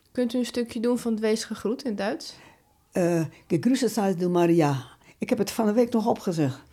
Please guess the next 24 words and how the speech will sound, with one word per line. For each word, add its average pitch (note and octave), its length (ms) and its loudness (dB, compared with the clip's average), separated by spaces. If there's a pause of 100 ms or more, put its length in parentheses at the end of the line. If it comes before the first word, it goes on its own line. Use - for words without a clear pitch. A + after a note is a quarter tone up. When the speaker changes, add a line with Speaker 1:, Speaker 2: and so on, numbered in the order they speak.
(420)
Speaker 2:
"Du F3+ 120 0
bist G3 220 0
die F#3+ 100 2
gezegende F#3+ 540 4
onder E3+ 240 4
die D#3 160 6
Weiben G3+ 440 2
und A3 200 4
gesegend F#3+ 520 2
ist E3+ 120 0
die F#3 120 0
Vrucht F#3 260 -2
deines E3+ 300 0
Leibes, D#3 400 0
Jezus. D3 420 2 (260)
Heilige G#3+ 380 2
Maria, F3+ 340 4
Mutter F#3 340 2
Gottes, E3 340 0
bid F#3 240 2
voor F3 220 0
ons D#3+ 420 2 (180)
zonder, F3 760 2 (720)
zonder G#3+ 560 -2